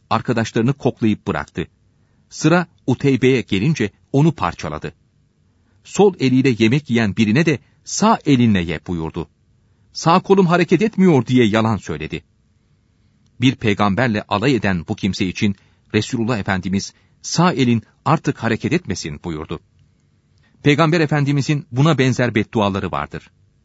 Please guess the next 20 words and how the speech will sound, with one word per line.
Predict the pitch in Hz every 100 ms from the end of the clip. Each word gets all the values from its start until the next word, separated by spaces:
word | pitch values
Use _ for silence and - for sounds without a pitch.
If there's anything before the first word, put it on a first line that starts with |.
| _ _ _ _ -
Diğer | 151 120
insanların | 98 90 104 101 107 101
ibret | 107 98 98 95
almaları | 87 85 87 113 _ _ -
ve | 101
hidayete | 85 107 113 101 98 147
kavuşmaları | - 107 104 - 98 104
için | 131 - 98 92 _ _ 110
böyle | 147 123 113
mucizeler | 101 113 110 110 104 104 107 -
vaki | 104 98 87 101
olmuştur. | 71 67 69 - 73 _ _ _ _ _ _ _ _ _ _ _ _ _ -
Allah'ın | 135 170 170 185 170
lanet | 135 127 120 90
etmesi. | - 78 - 78 _ _ _ _ _ _ _ _ _ _ _ -
Allahü | 185 240 190
Teala | - 151 147 143 135
da | 104 87
lanet | 92 87 82
etmiştir. | 87 - 85 - 76